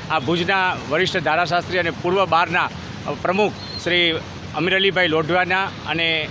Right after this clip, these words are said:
જેના નામે આ સંસ્થા, અ, ચાલે છે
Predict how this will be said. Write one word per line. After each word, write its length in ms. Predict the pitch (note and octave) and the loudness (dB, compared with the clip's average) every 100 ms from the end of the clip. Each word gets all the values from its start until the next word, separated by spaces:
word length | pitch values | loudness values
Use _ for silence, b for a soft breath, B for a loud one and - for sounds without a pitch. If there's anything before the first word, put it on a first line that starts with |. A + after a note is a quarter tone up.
| - B2 | -8 -4
જેના 200 | D#3 F#3+ | 0 2
નામે 260 | F#3+ F#3 F3+ | 2 0 0
આ 100 | F3 | 0
સંસ્થા, 480 | D#3+ F3 - F3+ A#2+ - - - D#3 | -2 -4 0 0 0 -8 -14 -8 -2
અ, 140 | D#3 | -2
ચાલે 380 | B2 E3 F3+ G3+ | 0 0 2 2
છે 220 | D#3 A2 | 0 -2